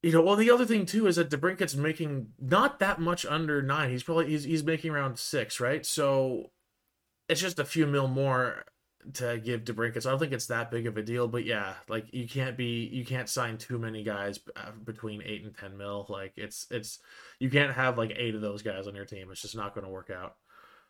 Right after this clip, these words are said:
Um, and from Andrew,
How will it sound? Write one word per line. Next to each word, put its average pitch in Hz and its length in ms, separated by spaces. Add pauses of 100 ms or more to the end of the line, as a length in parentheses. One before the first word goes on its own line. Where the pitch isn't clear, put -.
(300)
Um, 107 720 (1400)
and 131 180
from 135 280
Andrew, 135 680